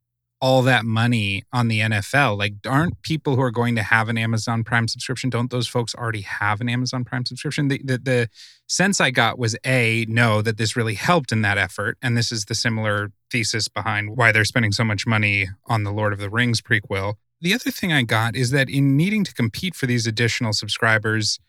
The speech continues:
they don't have quite the competitive moat around them. They don't think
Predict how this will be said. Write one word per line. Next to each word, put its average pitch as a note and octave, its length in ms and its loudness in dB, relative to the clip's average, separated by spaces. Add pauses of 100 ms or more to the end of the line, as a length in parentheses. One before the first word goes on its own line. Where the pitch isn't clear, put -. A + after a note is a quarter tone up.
(120)
they D3 440 2
don't A3+ 300 0
have D#3 360 2
quite C3+ 240 2
the C3 60 0
competitive C3 680 2
moat A2+ 320 2
around A#2+ 420 2
them. B2 200 2
They C3+ 120 4
don't D#3+ 200 0
think - 520 0